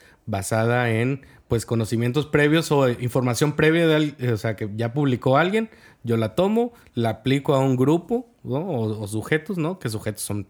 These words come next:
personas al final de cuentas, y luego, con base en eso, veo los resultados, analizo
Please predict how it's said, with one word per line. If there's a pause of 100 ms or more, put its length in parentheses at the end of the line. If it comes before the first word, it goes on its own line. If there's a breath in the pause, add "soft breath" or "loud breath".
personas
al
final
de
cuentas, (560 loud breath)
y
luego,
con
base
en
eso,
veo
los
resultados,
analizo